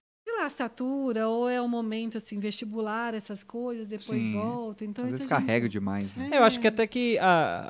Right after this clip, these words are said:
Speaker 3: eu não sabia que, que, digamos, ia, digamos, ali dos sete aos vinte e um, né?
Speaker 1: Isso.
Speaker 3: E é um período interessante, porque ali da, nos sete anos ali tá começando pra ir pra adolescência, pega aquela fase da adolescência ali,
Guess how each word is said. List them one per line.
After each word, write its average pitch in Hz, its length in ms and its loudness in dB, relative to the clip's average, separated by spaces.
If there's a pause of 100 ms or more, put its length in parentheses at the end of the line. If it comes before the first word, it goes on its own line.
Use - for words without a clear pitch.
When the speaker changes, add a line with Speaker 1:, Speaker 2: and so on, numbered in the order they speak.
(140)
Speaker 3:
eu 123 120 0
não 143 140 0
sabia 147 380 2
que, 113 340 0 (380)
que, 123 100 -4
digamos, 110 420 0
ia, 117 280 6
digamos, 110 420 0
ali 110 160 2
dos 110 180 -4
sete 127 380 0
aos 110 140 0
vinte 117 340 -4
e 123 60 2
um, 104 240 0
né? 113 320 4
Speaker 1:
Isso. - 200 -14 (120)
Speaker 3:
E 139 160 2
é 156 100 6
um 190 100 0
período 247 320 0
interessante, 269 600 0
porque 190 560 2
ali 180 140 0
da, 202 140 0
nos 208 240 -4
sete 220 520 0
anos 196 300 0
ali 180 200 4
tá 180 160 -2
começando 220 1080 -4
pra 202 180 4
ir 196 80 4
pra 196 140 2
adolescência, 196 1000 2 (460)
pega 175 200 6
aquela 175 220 6
fase 165 220 6
da 175 80 4
adolescência 165 640 2
ali, 151 480 2